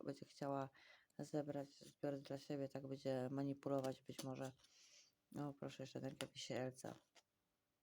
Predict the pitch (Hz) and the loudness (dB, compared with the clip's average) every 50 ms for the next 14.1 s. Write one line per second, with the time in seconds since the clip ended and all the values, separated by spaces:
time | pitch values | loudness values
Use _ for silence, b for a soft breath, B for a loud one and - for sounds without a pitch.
0 | _ _ _ _ _ _ _ _ _ _ - - 147 156 - - 147 139 139 139 | _ _ _ _ _ _ _ _ _ _ -12 -10 -10 -8 -6 -6 -4 -4 -4 -6
1 | - - - - - _ - 135 - - 131 135 131 127 127 127 127 - - 135 | -10 -14 -16 -18 -20 _ -16 -10 -8 -8 -8 -6 -6 -6 -6 -6 -8 -10 -10 -10
2 | 131 131 B B B B B B B B B B B _ _ _ _ _ _ _ | -10 -12 B B B B B B B B B B B _ _ _ _ _ _ _
3 | _ _ _ _ _ _ _ _ _ - - _ _ _ _ _ _ _ _ - | _ _ _ _ _ _ _ _ _ -20 -20 _ _ _ _ _ _ _ _ -20
4 | - _ _ _ _ _ _ _ _ _ _ _ _ _ _ _ _ _ _ _ | -20 _ _ _ _ _ _ _ _ _ _ _ _ _ _ _ _ _ _ _
5 | _ _ _ _ _ _ - - 165 - - 175 170 - - 165 165 165 156 - | _ _ _ _ _ _ -16 -16 -16 -12 -12 -12 -8 -8 -8 -6 -6 -6 -8 -6
6 | - 156 156 156 151 151 - - - 151 151 151 147 - - - 147 147 143 139 | -6 -4 -4 -4 -4 -6 -8 -10 -8 -6 -6 -6 -8 -8 -8 -6 -4 -2 0 0
7 | 139 139 139 139 139 135 135 135 135 - - 147 151 143 - 147 139 - - - | 0 -2 -2 -4 -4 -4 -4 -6 -6 -6 -4 -2 -2 -2 0 -2 -4 -4 -6 -8
8 | 135 - - 156 151 147 - - - - - - B B B B B B B B | -8 -4 -2 0 0 0 -2 -6 -14 -20 -20 -20 B B B B B B B B
9 | B B _ - - - 170 160 156 156 151 - - - 147 147 143 143 147 151 | B B _ -8 0 2 4 6 6 4 4 2 2 2 2 2 2 2 2 2
10 | 147 147 143 - - 143 139 - - 143 143 139 143 - - - - 139 139 - | 2 2 0 -2 -4 -4 -4 -2 -2 -2 -2 -2 -4 -8 -10 -8 -6 -6 -4 -4
11 | 143 139 147 139 139 139 - _ - 139 143 139 135 135 131 - - - 139 135 | -2 0 0 0 0 0 -2 _ -2 0 0 2 2 2 0 0 -2 -2 -2 -2
12 | 131 - _ _ _ - - 123 143 - - - 143 139 139 139 127 123 127 127 | -4 -6 _ _ _ -6 -6 -6 -6 -6 -4 -2 0 0 0 0 0 0 0 0
13 | 127 - _ - - _ _ _ _ - - 156 156 143 139 131 135 - - - | -2 -6 _ -18 -20 _ _ _ _ -2 0 2 4 4 2 2 0 -4 -8 -10
14 | - | -12